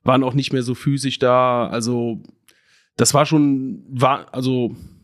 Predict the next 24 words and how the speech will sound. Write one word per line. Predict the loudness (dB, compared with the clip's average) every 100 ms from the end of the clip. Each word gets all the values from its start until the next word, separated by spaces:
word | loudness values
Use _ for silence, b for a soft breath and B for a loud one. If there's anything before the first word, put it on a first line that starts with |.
| -10
schon | 2 2
ein | 4
heftiges, | 0 -2 -2 -2 -4 -6 -6
äh, | -2 0 -2 -4
heftige | -4 -4 -2
Niederlage, | -2 0 0 0 -4
finde | -4 -6
ich, | -4
dann | -4 -4
im | -2
Nachgang | -2 -2 -4 -6
auch. | -6 -8 -10
Und | -12 -8 0
so | 2 4
haben's | 2 0
die |
Fans | -2 -2 -2
ja | -2
dann | -2
auch | -2 -4
gesehen, | -4 -4 -4
muss | -4 -4
man | -2
sagen. | -2 -2 -4